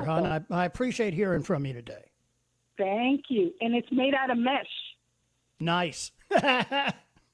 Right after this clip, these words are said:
Speaker 1: My
Speaker 2: So he can
Speaker 1: favorite.
Speaker 2: really breathe through it.
Speaker 1: <laughs> You bet.
Speaker 2: I took it from my, uh, oranges. <laughs> You take care. God bless you.
Speaker 1: Thanks, Norma. God bless you, too. What a sweetheart. Uh,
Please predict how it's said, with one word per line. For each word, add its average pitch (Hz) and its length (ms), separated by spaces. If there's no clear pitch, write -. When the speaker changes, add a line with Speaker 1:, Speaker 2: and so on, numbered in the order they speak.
Speaker 1:
My - 180
Speaker 2:
So - 40
he 302 40
can - 20
Speaker 1:
favorite. 254 300
Speaker 2:
really 285 140
breathe 247 360
through 220 240
it. - 300
Speaker 1:
<laughs> 392 60
You 277 240
bet. 233 260
Speaker 2:
I - 100
took 277 100
it 269 140
from 254 220
my, 233 360
uh, 208 220
oranges. 233 540
<laughs> - 0
You 269 160
take 320 200
care. 320 320
God 247 200
bless 294 220
you. 202 160
Speaker 1:
Thanks, 202 320
Norma. 135 280
God 175 240
bless 156 240
you, 151 100
too. 131 240
What 175 160
a 147 60
sweetheart. 135 580
Uh, 156 380